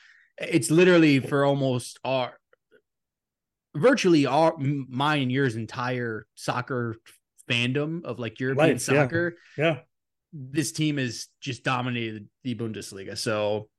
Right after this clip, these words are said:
Speaker 1: they could absolutely go on another run like that. That wouldn't surprise me at all that they just really go out and flex a little bit this summer and don't just buy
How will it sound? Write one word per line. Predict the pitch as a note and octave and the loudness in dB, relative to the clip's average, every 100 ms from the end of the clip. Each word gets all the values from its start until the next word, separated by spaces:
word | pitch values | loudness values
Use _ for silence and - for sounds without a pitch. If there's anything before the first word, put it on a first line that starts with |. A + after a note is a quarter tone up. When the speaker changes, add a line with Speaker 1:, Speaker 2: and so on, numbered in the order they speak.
| _ _ _ | _ _ _
Speaker 1:
they | - B2+ | -2 0
could | C3 | 4
absolutely | D#3+ F3 - E3+ D#3+ | 4 2 2 0 2
go | C#3 | 0
on | C#3+ | 0
another | C3+ B2 | 0 0
run | A2+ B2+ C#3 | 0 -2 -2
like | C3+ | -4
that. | C#3 C3+ | -4 -4
That | B2 A#2+ | -4 -8
wouldn't | A#2+ A#2+ | -8 -10
surprise | A2+ - A#2+ A#2 | -10 -6 -4 -4
me | A#2+ | -4
at | A2 | -2
all | A2 A#2 | -2 -4
that | A#2 | -6
they | G#2+ | -12
just | G2 G2 - | -12 -16 -4
really | A#2 G#2+ G#2 G#2 | -4 -2 -6 -8
go | - A2 | -4 -2
out | A2+ A2 A2+ | -2 -4 -6
and | G#2+ G#2 G2 _ | -10 -12 -16 _
flex | - - A#2 A#2 C#3 | -20 -6 -4 -2 0
a | |
little | C3 B2+ | 2 2
bit | B2+ | 2
this | B2+ B2 | 0 -4
summer | - B2+ A#2+ A#2 | -2 -2 -2 -2
and | A2+ A2 | -4 -6
don't | G#2+ G#2+ | -8 -8
just | - A2+ A2 - - - - - - - - _ _ _ _ _ _ _ _ - | -10 -10 -10 -16 -20 -20 -20 -20 -20 -20 -20 _ _ _ _ _ _ _ _ -6
buy | A2+ A2+ A2 A2+ G#2+ | -2 0 2 2 0